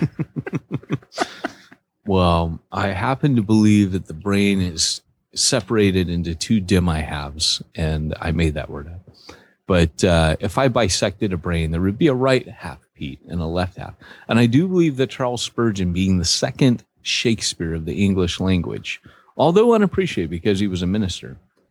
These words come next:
um, I do believe, Pete, that he would have been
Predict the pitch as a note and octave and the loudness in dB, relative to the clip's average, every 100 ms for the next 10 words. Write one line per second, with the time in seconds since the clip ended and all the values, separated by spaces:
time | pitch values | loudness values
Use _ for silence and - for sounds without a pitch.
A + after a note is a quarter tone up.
0 | _ _ - G2+ G2+ G2 A#2+ B2+ G#2 D#3+ | _ _ -6 -4 -2 -2 0 0 2 2
1 | F#3+ F3 E3+ F3 F#3 - - - D#3 D#3 | 4 2 2 2 2 -2 -12 -10 -6 -2
2 | - B2+ - - D3+ D#3+ D3 A#2 B2+ B2 | 0 0 -2 -6 -2 0 0 4 4 4
3 | G#2+ A2 G#2 G#2 - F2 E2 E2 D#2+ | 0 0 0 -2 -2 -2 0 0 -4